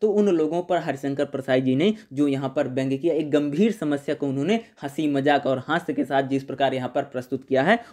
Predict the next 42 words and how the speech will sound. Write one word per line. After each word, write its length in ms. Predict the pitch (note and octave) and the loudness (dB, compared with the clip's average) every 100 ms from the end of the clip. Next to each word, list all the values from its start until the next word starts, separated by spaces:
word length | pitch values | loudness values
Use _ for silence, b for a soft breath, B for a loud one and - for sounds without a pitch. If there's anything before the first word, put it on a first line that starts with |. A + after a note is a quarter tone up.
| F3 | 0
वो 80 | |
बहुत 400 | E3+ C3+ E3 F#3 | 0 2 2 2
ही 160 | G#3+ C#4 B B | 0 0 B B
देखें 280 | C#3+ - D#3+ | -4 -2 -2
तो 120 | B3 | -2
उनकी 280 | G3+ D#3 E3+ | -2 -2 -4
व्यंगात्मक 560 | D3+ C#3+ C#3 C3+ D#3 D3+ | 0 2 2 2 -2 -4
शैली 260 | C#3 C3+ | 0 2
को 200 | D3 A3+ | 4 2
कहीं 400 | C4 - - D3 | 0 -6 -6 -4
कहीं 120 | D3+ | -2
उन्हें 240 | F#3 D3 E3+ | 0 0 0
एक 120 | G3+ | 0
नया 300 | C#3 C3 D3+ | 0 0 0
जी-, 220 | C#3 A#2+ | 0 -2
प्रदान 380 | C3 C3+ C3+ C3 | -2 -2 2 2
किया। 160 | C3 C3+ B | 2 -2 B
और 280 | - A#3+ A#3 _ - | 0 0 0 _ -6
समाज 440 | D#3+ D#3 G3 A3 | -4 0 0 2
में 280 | F3+ C3+ A#2+ - - | 2 0 -4 -6 -2
जो 160 | C3+ | 2
गंभीर 560 | F#3 D3+ D3+ C#3+ F3 G#3+ | 4 4 2 0 2 2
मुद्दे 360 | E3+ D#3 C#3+ D3 | 2 -4 -2 -4
हैं, 240 | D3+ C#3+ | -2 -4
जो 100 | D3 | -4
क्रिटिकल 460 | D3 C#3+ C#3+ D#3 D3+ | -2 -6 -4 0 2
इशू 260 | C3+ C#3+ | 0 -2
हैं, 140 | C#3+ C3+ | -2 0
जिन, 160 | D#3+ D#3+ B | -2 -2 B
जिन 200 | C#3+ D#3+ | -6 -6
पर 140 | D3+ C#3+ | -4 0
लोग 320 | C#3+ C#3 B2+ | 0 0 0
बात 280 | B2+ D#3 D#3+ | 0 0 -2
नहीं 220 | D3+ C#3+ | -2 0
करते, 260 | C#3 C3+ | -2 0
उसको 340 | D3 C3+ C#3 D3 | 0 0 2 0
भी 160 | C#3+ | 2
कहीं 200 | C#3+ C3 | 2 0
कहीं 140 | C3+ F3+ B - | 2 0 B -6
हरिशंकर 400 | C3+ C#3 C3+ C#3+ | -4 0 0 0
प्रसाद 360 | - C3 C3 | -2 0 0
जी 260 | B2+ E3+ A3 | 2 2 0